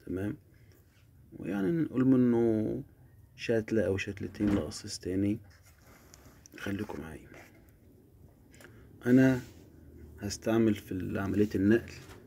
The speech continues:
شوكة زي كده، شوكة أو معلقة أو أي أداة، المهم ما تجرحش الجذور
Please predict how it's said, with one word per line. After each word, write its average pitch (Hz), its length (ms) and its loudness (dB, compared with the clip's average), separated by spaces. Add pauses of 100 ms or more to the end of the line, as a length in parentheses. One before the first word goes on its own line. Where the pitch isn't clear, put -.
(640)
شوكة - 380 0
زي 95 220 0
كده، 92 320 -12 (320)
شوكة - 400 -2
أو 117 160 4
معلقة 110 500 0 (440)
أو 110 160 4
أي 127 300 6
أداة، 120 300 6 (520)
المهم 120 560 4 (360)
ما 107 120 4
تجرحش 110 500 4
الجذور 110 500 0